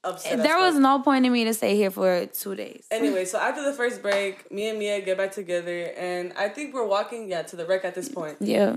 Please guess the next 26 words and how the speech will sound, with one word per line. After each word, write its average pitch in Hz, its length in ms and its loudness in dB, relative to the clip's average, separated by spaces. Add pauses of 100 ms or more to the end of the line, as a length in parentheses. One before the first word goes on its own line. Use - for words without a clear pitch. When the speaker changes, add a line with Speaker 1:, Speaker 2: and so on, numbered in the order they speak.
Speaker 1:
And 202 180 -4
I'm 277 160 0
in 320 80 -2
my 254 140 0
headphones 202 640 0
'cause, 175 320 -2
like, 165 240 -4
honestly, 226 400 -4
I 226 220 -2
am 170 220 -2
not 196 280 -2
the, 196 140 -4 (260)
I'm 165 300 -4
not 160 220 -8
the - 40 -20
talkative 156 460 -8
type. 151 420 -6
I 160 140 -6
am 147 160 -6
not 160 240 -6
the 185 80 -4
type 180 440 -4
to, 180 100 -2
like, 160 400 -6
be 175 80 -8
talking. 170 480 -6